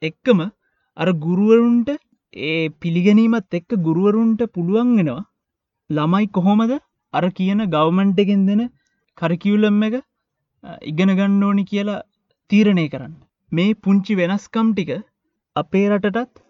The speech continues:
එකතු කරගත්තොත් මං හිතන්නේ එතෙන්දි අපිට සතුටින් ඉන්න ළමයි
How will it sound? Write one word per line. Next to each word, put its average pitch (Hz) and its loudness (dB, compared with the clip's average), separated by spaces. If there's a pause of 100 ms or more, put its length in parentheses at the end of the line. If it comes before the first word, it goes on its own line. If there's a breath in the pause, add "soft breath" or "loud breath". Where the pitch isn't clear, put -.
(600)
එකතු 196 -4
කරගත්තොත් 226 4 (300)
මං 185 2
හිතන්නේ 208 -2 (500)
එතෙන්දි 214 0
අපිට 196 -4 (480)
සතුටින් 208 -2
ඉන්න 220 2 (880)
ළමයි 180 -2